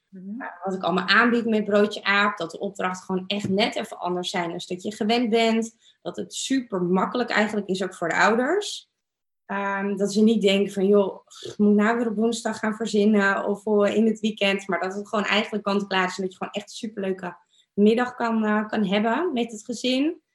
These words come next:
Speaker 2: En, ehm, elk seizoen komt er dan een boek uit.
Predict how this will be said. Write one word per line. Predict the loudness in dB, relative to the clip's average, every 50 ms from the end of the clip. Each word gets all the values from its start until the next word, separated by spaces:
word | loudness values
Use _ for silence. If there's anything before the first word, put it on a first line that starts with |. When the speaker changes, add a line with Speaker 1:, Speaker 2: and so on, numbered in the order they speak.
| _ _ _ _ _ _ _ _
Speaker 2:
En, | _ -4 -2 -2 0 0 2 2 2 0 -2 -4 -8 _ _
ehm, | -20 -18 -16 -12 -12 -10 -8 -8 -8 -6 -8 -10 -10 -12 _ _ _ _ _ _ _ _ _ _ _ _
elk | 2 2 2 2
seizoen | -2 -2 2 2 2
komt | 2 0 -6 -6
er | -4
dan | -4 -2 -2
een | -2 0
boek | 0 -2 0 0
uit. | 2 2 4 2 2 0 -4 -14 -16